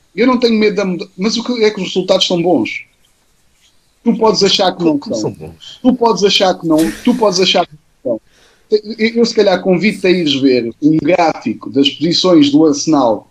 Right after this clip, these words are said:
Speaker 1: nos últimos cem anos.
Speaker 2: É uma linha
Speaker 1: E vê
Speaker 2: reta
Speaker 1: se
Speaker 2: sobre o quarto lugar. Ah, nos cem anos, sim.
Speaker 1: Vê se,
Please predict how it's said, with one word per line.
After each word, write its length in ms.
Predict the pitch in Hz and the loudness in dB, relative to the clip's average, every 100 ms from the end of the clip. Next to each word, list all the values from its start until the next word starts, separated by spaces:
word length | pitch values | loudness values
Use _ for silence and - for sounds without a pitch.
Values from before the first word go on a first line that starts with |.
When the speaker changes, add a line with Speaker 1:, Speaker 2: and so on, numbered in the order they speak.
| _ _ | _ _
Speaker 1:
nos 180 | 135 127 | -4 0
últimos 360 | 156 143 139 - | 2 2 2 2
cem 260 | 170 160 139 | 4 4 6
anos. 440 | 113 127 - - _ _ - | 2 -2 -4 -8 _ _ -4
Speaker 2:
É 60 | |
uma 120 | 147 | 0
linha 180 | 147 147 | 2 4
Speaker 1:
E 40 | 127 | 4
vê 40 | |
Speaker 2:
reta 140 | 110 - | 2 -2
Speaker 1:
se 60 | |
Speaker 2:
sobre 140 | 165 135 | -8 -6
o 20 | |
quarto 260 | 160 143 147 | -4 -2 -4
lugar. 180 | 117 | -4
Ah, 300 | 127 110 85 | -2 -4 -6
nos 200 | 92 98 | -12 -12
cem 160 | - 95 | -10 -10
anos, 280 | 85 80 - | -10 -14 -16
sim. 140 | 82 78 _ - - _ - 160 | -18 -18 _ -20 -20 _ -8 -2
Speaker 1:
Vê 180 | 170 | 0
se, 140 | 190 | 2